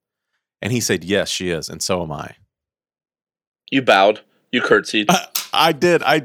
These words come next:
Speaker 1: I, I closed the menu, pushed it in front of me. I shook his hand and asked him his name.
Speaker 2: That's awesome.
Speaker 1: Yeah. And, um, Darcy from Ross said, "This is basically like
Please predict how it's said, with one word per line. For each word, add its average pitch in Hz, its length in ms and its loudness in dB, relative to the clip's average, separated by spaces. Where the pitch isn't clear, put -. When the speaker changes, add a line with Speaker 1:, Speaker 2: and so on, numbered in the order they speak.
Speaker 1:
I, 117 300 2
I 101 120 2
closed 143 600 0
the 180 60 -4
menu, 147 480 -2
pushed - 320 -2
it 190 120 0
in 147 80 -10
front 120 240 -2
of 120 60 -4
me. 113 180 -2
I 104 80 -2
shook - 280 -2
his 113 120 -2
hand 98 240 0
and 92 80 -4
asked 87 180 -4
him 92 80 -10
his 82 120 -10
name. 76 240 -12
Speaker 2:
That's 104 260 -4
awesome. 76 340 -14
Speaker 1:
Yeah. 98 280 2
And, 101 400 0
um, 95 460 0
Darcy 107 600 0
from 95 220 -6
Ross 98 360 0
said, 87 360 -2
"This 143 240 0
is 147 120 -6
basically 127 440 0
like 92 360 -2